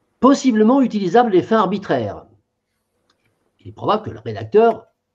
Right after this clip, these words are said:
ça ne lui a pas échappé. Et c'est pourquoi il a jugé nécessaire d'ajouter une troisième phrase, en guise de conclusion péremptoire à cet article, qui, elle, va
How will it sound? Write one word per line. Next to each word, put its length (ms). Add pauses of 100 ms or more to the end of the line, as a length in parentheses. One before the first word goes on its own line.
(280)
ça 140
ne 120
lui 60
a 60
pas 200
échappé. 420 (800)
Et 80
c'est 180
pourquoi 540 (500)
il 200
a 100
jugé 260
nécessaire 560
d'ajouter 380
une 100
troisième 400
phrase, 560 (880)
en 120
guise 240
de 80
conclusion 580
péremptoire 560
à 60
cet 180
article, 540 (240)
qui, 160
elle, 180
va 320